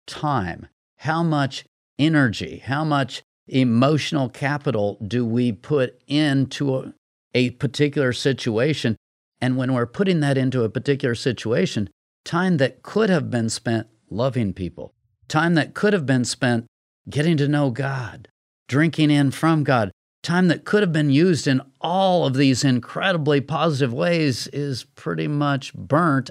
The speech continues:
And not only do I burn that time, I'm spending capital that's inside of me. I'm spending energy that's inside of me.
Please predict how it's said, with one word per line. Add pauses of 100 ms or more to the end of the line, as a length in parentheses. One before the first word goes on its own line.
And
not
only
do
I
burn
that
time, (540)
I'm
spending
capital
that's
inside
of
me.
I'm (220)
spending
energy
that's
inside
of
me.